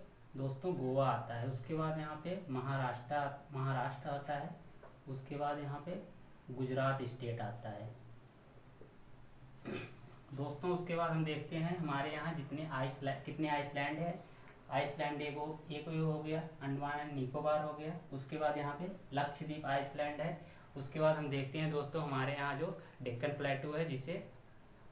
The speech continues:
मरुस्थ-, प्र-, प्रायद्वीपीय पठार कहा जाता है। चलो दोस्तों, हम देखते हैं उसके बाद हमारे यहाँ जो एवरेस्ट की माउंटेन है,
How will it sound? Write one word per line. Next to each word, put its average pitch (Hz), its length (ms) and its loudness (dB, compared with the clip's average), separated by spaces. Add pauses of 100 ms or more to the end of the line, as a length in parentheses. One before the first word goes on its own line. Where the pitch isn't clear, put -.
(640)
मरुस्थ-, 131 400 0 (540)
प्र-, - 200 0 (140)
प्रायद्वीपीय 135 540 4
पठार 135 340 4
कहा 123 160 0
जाता 113 280 0
है। 113 160 -2 (840)
चलो 160 200 6
दोस्तों, 170 300 2
हम 165 100 4
देखते 147 340 2
हैं 160 120 6
उसके 156 240 0
बाद 147 180 8
हमारे 135 420 2 (320)
यहाँ - 260 2
जो 160 260 0 (580)
एवरेस्ट 143 340 2
की 156 60 0
माउंटेन 139 480 6
है, 160 160 2